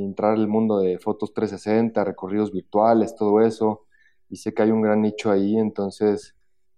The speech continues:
pues toca invertir, armar un buen portafolio y algo sólido que ofrecer y, pues, tocar puertas, ¿no? O sea, así en cada, en cada ámbito.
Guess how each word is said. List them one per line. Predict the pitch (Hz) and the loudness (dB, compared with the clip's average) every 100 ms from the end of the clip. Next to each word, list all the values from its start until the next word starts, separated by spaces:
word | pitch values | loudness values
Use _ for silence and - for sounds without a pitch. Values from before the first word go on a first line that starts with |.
| _ - | _ -12
pues | 101 | -6
toca | 110 113 | -2 2
invertir, | 123 113 92 - 113 120 131 127 - _ - | 2 4 2 2 4 4 2 -2 -12 _ -14
armar | 101 104 107 | -8 -2 0
un | 113 113 | 2 2
buen | 113 113 | 2 0
portafolio | 107 - - 107 117 120 127 143 143 - _ _ _ _ _ | -4 -4 -2 2 2 4 2 0 -4 -14 _ _ _ _ _
y | - 104 98 98 98 | -8 -6 -4 -4 -2
algo | 101 107 107 | 0 0 -2
sólido | 110 107 104 | -2 0 0
que | 104 101 | -2 -6
ofrecer | 101 95 107 131 | -6 -4 0 2
y, | 127 | 0
pues, | - - - | -6 -16 -10
tocar | 95 101 98 - | -6 -4 -4 -2
puertas, | 98 95 87 85 | -2 -2 -6 -6
¿no? | 98 120 | -4 -4
O | 98 | -4
sea, | 95 92 | -4 -4
así | 90 - 104 | -4 -4 -4
en | 101 | -4
cada, | - 101 98 90 - - | -2 0 0 -2 -8 -20
en | 98 | -6
cada | 104 101 98 | -2 0 0
ámbito. | - 92 95 90 | -2 -4 -6 -10